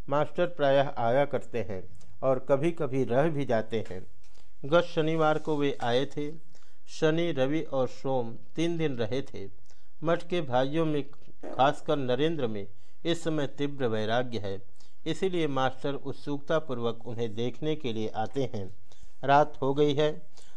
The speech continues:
आज रात को मास्टर मठ में ही रहेंगे। संध्या हो जाने पर शशि ने ईश्वर के मधुर नाम का उच्चारण करते हुए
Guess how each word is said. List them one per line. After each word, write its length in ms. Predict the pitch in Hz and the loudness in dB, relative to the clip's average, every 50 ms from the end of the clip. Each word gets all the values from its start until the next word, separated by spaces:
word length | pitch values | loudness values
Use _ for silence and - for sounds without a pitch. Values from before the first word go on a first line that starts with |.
| - - | -2 0
आज 260 | 135 143 147 143 131 | 2 2 4 4 4
रात 280 | 131 139 151 151 - - | 4 4 4 4 2 0
को 100 | 185 170 | 0 0
मास्टर 460 | 156 139 131 127 - - - 156 151 | 2 2 2 0 0 0 0 0 0
मठ 340 | 143 127 127 135 - - 170 | 0 0 0 0 0 -2 -2
में 140 | 170 160 135 | 0 0 0
ही 120 | 135 127 | 2 0
रहेंगे। 400 | 117 104 107 110 107 101 98 95 135 - - - - - - - - - - - | 0 0 0 0 0 -2 -2 -2 -2 -2 -4 -4 -4 -4 -4 -4 -4 -4 -2 0
संध्या 300 | 151 151 156 147 151 131 | 0 0 2 2 2 2
हो 220 | - - 147 151 | 2 2 0 0
जाने 280 | 147 147 143 143 151 147 | 2 2 2 2 2 0
पर 180 | 147 - 135 123 | 0 0 -2 -2
शशि 420 | - - 135 127 127 - 151 151 | -2 -2 -2 -2 -2 -2 -2 -2
ने 220 | 135 117 107 104 - - - - - - - - - | -2 -2 -2 -2 -2 -4 -4 -4 -4 -4 -4 -2 -2
ईश्वर 320 | 139 - - 175 175 175 | -2 -2 0 0 0 0
के 180 | 165 170 156 135 | 0 0 0 0
मधुर 380 | 127 120 123 120 117 - 135 | 0 0 0 0 0 -2 -2
नाम 300 | 151 151 139 131 131 127 | -2 0 0 0 0 0
का 180 | 123 - 123 110 | 0 0 0 0
उच्चारण 480 | 110 110 - - 123 120 123 131 135 127 | 0 0 0 0 0 2 2 0 -2 -2
करते 460 | - 131 120 113 110 143 147 147 - | -2 -2 -2 0 0 0 -2 0 0
हुए 240 | 113 104 104 98 95 | -2 -2 -2 -2 -2